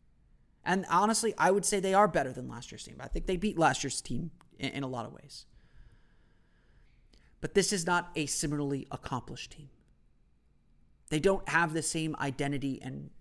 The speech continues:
frankly, frenetic and intense energy that that team had last year. This team, frankly, is still looking for its identity.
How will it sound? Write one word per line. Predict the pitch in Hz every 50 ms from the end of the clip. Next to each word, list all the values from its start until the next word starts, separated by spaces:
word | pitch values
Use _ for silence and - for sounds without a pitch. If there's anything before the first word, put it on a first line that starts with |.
| -
frankly, | - - 165 156 - 165 151
frenetic | - - - 147 139 135 143 151 151 147 - - - - - - - - - - - - -
and | - 143 139
intense | 131 123 - - - 147 147 - - -
energy | 143 143 143 143 135 127 127 120
that | 123 127 123 -
that | 123 123 120 -
team | - - 156 139
had | - - 104 - 151
last | - - - - - - -
year. | - - - _ _ _ _ _ _ _ _ _ _ _ _ _ _ _ _ _ _ _ _ _ _ _ _ _ _ _ _ _ _ _ - - -
This | 180 185 185 -
team, | - 214 214 220 220 233 233 - _ _ - - _ - - _ - - - - _
frankly, | - - - 147 170 175 175 254 285 294 311 - - - - - _ - _ - _ _ _ _ - _ _ _ _ _ _ _ _ - - -
is | - -
still | - - 185 185 165
looking | 156 160 - 165 156
for | 147 - 147
its | 139 - -
identity. | 127 131 127 135 131 127 120 - - -